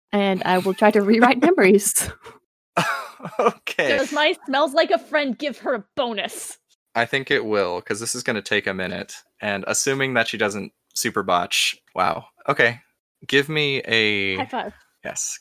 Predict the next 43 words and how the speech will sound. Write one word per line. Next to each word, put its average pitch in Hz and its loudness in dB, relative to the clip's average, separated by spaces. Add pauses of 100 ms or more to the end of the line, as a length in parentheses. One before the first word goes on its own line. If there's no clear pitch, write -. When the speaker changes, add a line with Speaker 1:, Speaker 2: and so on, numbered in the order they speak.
Speaker 2:
Give 110 -6
you, 107 -6
each 113 -4
other 98 2
a - -6
high 101 0
five, 95 -2
just - -6
not 98 -4
in 95 -8
front 101 -6
of - -14
the - -20
Speaker 1:
Please, 277 4
Speaker 2:
policeman. 247 4
Speaker 1:
God, 208 6
manipulation 175 -6
subterfuge. 175 -10 (160)
Speaker 2:
It's 123 -2
manipulation 139 2
sub-, 123 0
subterfuge 113 -4 (280)
for 104 -2
sure, 117 2 (220)
plus - 0
two 98 -2
for 98 -4
smells 92 -4
like 87 -4
a - -14
friend. 95 -4 (240)
You 104 -4
still 123 4
require 104 4
a 101 0
lot 101 -4
of - -8
successes 101 -4
'cause 101 -6
this 98 -4
is 101 -8
a 95 -8
wild 98 -6